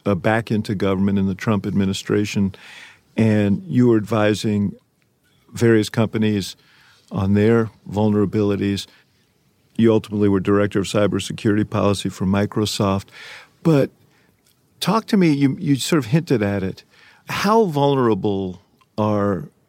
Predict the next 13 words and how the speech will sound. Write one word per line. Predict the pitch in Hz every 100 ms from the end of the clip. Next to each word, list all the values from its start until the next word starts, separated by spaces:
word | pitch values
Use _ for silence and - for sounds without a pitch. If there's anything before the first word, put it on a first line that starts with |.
| _ _
both | - 113 107 - - _ _ _ -
our | 98
companies, | - 139 123 131 131 185 - - _ _
our, | 101 101 - -
our | 104
corporations, | 101 - 110 110 107 107 - 110 104 - - - - _ -
and, | 120 117 117 - _ _
uh, | 110 104 92
sort | - 113
of | 104 -
critical | - 160 139 131 123
infrastructure? | 143 131 113 - 104 104 - 95 -
How, | - 143 151